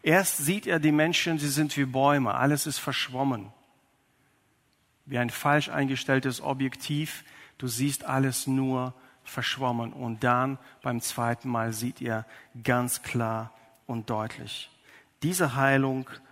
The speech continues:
gibt Hoffnung auf dieses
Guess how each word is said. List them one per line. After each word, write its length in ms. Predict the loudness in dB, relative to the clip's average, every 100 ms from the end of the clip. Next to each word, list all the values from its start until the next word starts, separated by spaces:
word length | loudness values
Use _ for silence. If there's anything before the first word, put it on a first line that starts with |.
| _ _ -6
gibt 500 | 0 2 0 -6 -4
Hoffnung 420 | -4 -6 -12 -14 -20 -20 _ _ _ _ _ _ _
auf 200 | -6 -4
dieses 680 | -2 -2 -2 -4 -4 -6